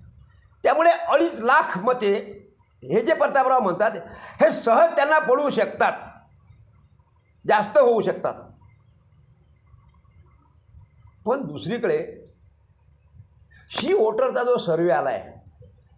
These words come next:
त्या शी वोटरच्या सर्व्हेमध्ये तर प्रतापरावांना दोन नंबर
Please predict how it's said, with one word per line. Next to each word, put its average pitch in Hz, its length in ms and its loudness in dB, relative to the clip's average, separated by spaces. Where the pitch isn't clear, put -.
त्या 302 140 4
शी 277 280 -4
वोटरच्या 311 500 2
सर्व्हेमध्ये 277 520 0
तर 302 140 2
प्रतापरावांना 269 680 0
दोन 196 360 0
नंबर 254 360 -2